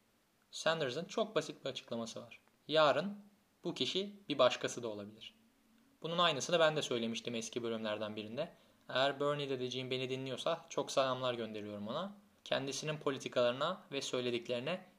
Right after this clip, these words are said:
yeterli değil ama kabul diyoruz. Amazon tarafından istihdam edilen kargo dağıtım işçilerinin mesai süreleri içerisinde şişeye işemek zorunda kaldığı iddia ediliyordu. Bu konuya dair çeşitli belgeler ve tanıklıklar ortaya çıktı.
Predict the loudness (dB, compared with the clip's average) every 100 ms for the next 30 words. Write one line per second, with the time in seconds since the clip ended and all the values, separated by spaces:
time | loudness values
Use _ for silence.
0 | -8 -2 2 4 4 2 0 -2 -4 -12
1 | -6 0 0 0 -2 0 0 -2 -6 -10
2 | -12 _ _ _ _ _ _ _ _ _
3 | _ _ _ _ _ _ -8 0 4 4
4 | 4 4 4 2 -2 -2 0 -4 -4 0
5 | 0 2 0 -2 -2 0 0 2 0 -2
6 | -2 -6 -4 -2 -2 -2 -4 -6 -12 _
7 | _ -4 2 4 4 2 0 0 0 -2
8 | -2 -4 -4 -6 -6 -4 0 2 2 2
9 | -2 -2 -2 -2 -4 -2 -2 0 0 0
10 | -6 -4 -2 -2 -4 -6 -4 -6 -8 -20
11 | _ _ _ _ -8 -2 0 2 4 6
12 | 4 2 -2 -4 -4 2 4 4 4 2
13 | 0 -4 _ -4 -2 -2 -2 -4 0 2
14 | 2 -2 -6 -8 -10 -10 -12